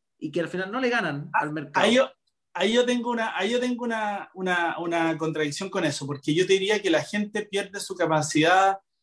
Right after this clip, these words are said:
Speaker 2: de, de ganar ese porcentaje porque no lo hace, no porque siga gurús del mercado. Yo creo que la gente que está siguiendo gurús del mercado, que está actualizándose, que está aprendiendo a invertir todo el tiempo, que,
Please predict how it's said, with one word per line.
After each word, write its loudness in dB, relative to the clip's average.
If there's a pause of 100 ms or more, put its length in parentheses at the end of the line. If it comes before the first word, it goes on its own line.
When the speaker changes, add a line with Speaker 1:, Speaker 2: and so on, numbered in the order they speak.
(240)
Speaker 2:
de, 0 (100)
de -2
ganar 2
ese -4
porcentaje -2
porque -2
no 2
lo 0
hace, -2 (640)
no 0
porque -2
siga -4
gurús -4
del -6
mercado. 2
Yo 4
creo 2
que 0
la 2
gente -4
que -10
está -2
siguiendo 0
gurús -2
del -2
mercado, 0 (420)
que -14
está -6
actualizándose, 0
que -4
está 4
aprendiendo -6
a -8
invertir -4
todo 2
el 0
tiempo, -2
que, -18